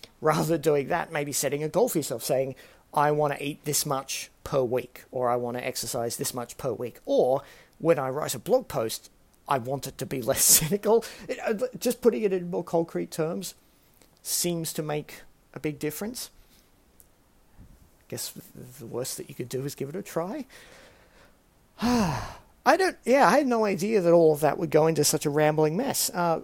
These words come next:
I think I'll leave it at that. Hope you're doing well. I'm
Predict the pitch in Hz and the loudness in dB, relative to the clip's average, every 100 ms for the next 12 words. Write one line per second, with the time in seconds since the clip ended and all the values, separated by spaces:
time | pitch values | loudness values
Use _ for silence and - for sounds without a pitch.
0 | - 160 - 339 311 190 202 170 156 - | -4 0 6 6 6 4 2 2 0 0
1 | 175 160 175 208 202 139 147 139 143 214 | 2 2 0 -2 -2 -2 0 0 0 0
2 | 320 - - - - - - - _ _ | 0 -4 -12 -20 -20 -20 -20 -20 _ _
3 | - - - 175 185 190 190 185 | -20 -18 -12 -8 -2 0 2 0